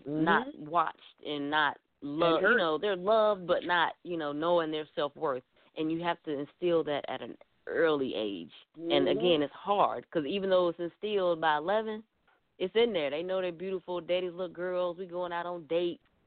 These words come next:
Speaker 2: You know, I see it all the time on Facebook. All these men are taking care of their daughters and spending time with their daughters. But once that daughter starts pulling away, you can't let her.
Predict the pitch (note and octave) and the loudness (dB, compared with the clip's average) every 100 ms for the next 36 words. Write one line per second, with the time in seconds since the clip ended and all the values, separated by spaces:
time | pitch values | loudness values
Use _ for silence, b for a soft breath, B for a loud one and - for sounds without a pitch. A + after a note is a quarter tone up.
0 | - B3 A3+ A3+ B3 A3+ G#3+ G#3 A#3 A3+ | -4 0 0 0 2 4 4 2 0 0
1 | G#3 G3 G#3+ G#3 F3 D#3 - D#3+ F#3 F3+ | -2 -4 -4 -2 0 0 2 0 0 -4
2 | F#3+ F#3+ F#3 E3+ D#3+ b b _ - G3+ | -4 -2 -2 -2 -4 b b _ 0 2
3 | F#3+ G3+ F#3+ F3+ E3+ F#3 F#3+ E3 D3+ D3 | 2 2 4 2 2 4 4 4 0 -2
4 | C#3+ - G3+ F3+ G3 F3 E3+ E3 D#3+ F#3+ | -6 -4 0 0 2 0 2 0 2 4
5 | F3+ C#3+ C#3 _ b b b _ _ D#3 | 4 2 -4 _ b b b _ _ 0
6 | F3 D3 D#3+ D#3+ F#3+ C#3+ - F#3 F3+ F#3+ | 2 2 -2 -6 -6 -6 -8 -6 -4 -2
7 | F3+ E3+ F3+ D#3+ - _ _ _ A#3 G3+ | -2 -6 -6 -6 -8 _ _ _ 0 0
8 | E3 D#3 G#3+ F#3+ D3+ D3 _ _ D3 - | 0 0 2 2 0 -6 _ _ -20 -8
9 | F3 E2 D3 D3+ G#2+ | -6 -4 0 0 -2